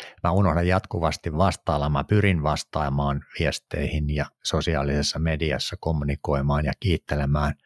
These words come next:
mutta mä oon siinä tosi huono osittain sen takia, että niitä on niin paljon ja mulla ei riitä tunnit vuorokaudessa. On huomattavasti haasteellisempaa löytää sellaisia,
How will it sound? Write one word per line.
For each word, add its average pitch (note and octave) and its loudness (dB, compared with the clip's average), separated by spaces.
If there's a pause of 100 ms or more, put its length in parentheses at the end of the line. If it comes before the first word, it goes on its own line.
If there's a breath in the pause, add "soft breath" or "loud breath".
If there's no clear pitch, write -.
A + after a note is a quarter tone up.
(640 loud breath)
mutta - -6 (140)
mä E2+ 4
oon D#2 0
siinä E2+ -2
tosi F2 0
huono F#2+ 4
osittain E2 0
sen E2+ 2
takia, E2+ 0
että E2 0
niitä F#2+ 2
on D2 0
niin C#2+ -2
paljon G#2 4 (600)
ja D#2+ 0
mulla E2+ 4
ei D#2 0
riitä D2+ 0 (100)
tunnit D#2 -2
vuorokaudessa. - -4 (760)
On F2 2
huomattavasti E2 0
haasteellisempaa D2+ -2
löytää D#2 0
sellaisia, E2 0